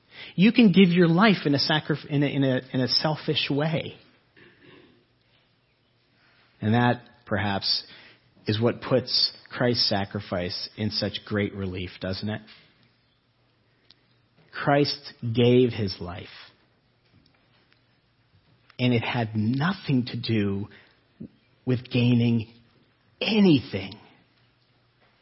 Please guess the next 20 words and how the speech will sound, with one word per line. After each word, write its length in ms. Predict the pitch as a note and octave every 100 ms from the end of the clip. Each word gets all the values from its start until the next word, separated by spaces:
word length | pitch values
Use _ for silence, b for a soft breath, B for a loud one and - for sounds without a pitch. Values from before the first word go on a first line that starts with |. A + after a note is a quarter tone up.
| _ _ -
Do 60 |
you 80 | F3
realize 320 | F#3 G3 G3
that? 200 | A#3 A3 - _ _ _ _ _ _ _ _ _ B B B
You 200 | F3 G#3
and 120 | G3+ E3+
I, 440 | D#3 E3 F3 F3
we 200 | E3+ F#3
do 180 | F3+ F3
things, 380 | F3 D#3+ D#3+ G3
we 120 | F3+
have 240 | F3+ C#3
voids 500 | C3+ C#3 B2 G#2 -
in 120 | B2+ A2
our 160 | G2+
life 260 | G2 F2+ F2 - - - _ b b b b b b
that 140 | B2+ B2
marriage 720 | B2 B2+ C3 C3+ C#3+ - - - -
and 140 | A#2
friendship 640 | - C3 B2+ B2 - B2